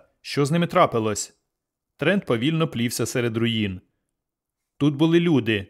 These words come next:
працювали, виживали. Потім вони вийшли на поверхню. Він бачив машини з бурильними приладами на капотах, що стояли поміж вежами. Їх вже встигло замести снігом.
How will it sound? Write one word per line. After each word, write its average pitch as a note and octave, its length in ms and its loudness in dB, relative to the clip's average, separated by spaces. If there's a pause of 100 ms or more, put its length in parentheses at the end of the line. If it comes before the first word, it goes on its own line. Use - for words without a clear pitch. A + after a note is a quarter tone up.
(140)
працювали, B2 720 0
виживали. A#2 720 0 (320)
Потім F3 340 2
вони C3 240 2
вийшли F3 300 -2
на E3 80 0
поверхню. A#2+ 680 0 (680)
Він A#2+ 220 -2
бачив E3 320 0
машини D#3+ 400 0
з B2 40 -4
бурильними C3+ 440 2
приладами B2 520 0
на A#2+ 100 0
капотах, A#2 680 -2
що - 200 -10
стояли B2 420 0
поміж A2+ 340 -2
вежами. G#2+ 540 -2 (540)
Їх C3+ 240 0
вже C3 160 0
встигло D3+ 440 0
замести A#2+ 480 0
снігом. G2+ 520 -2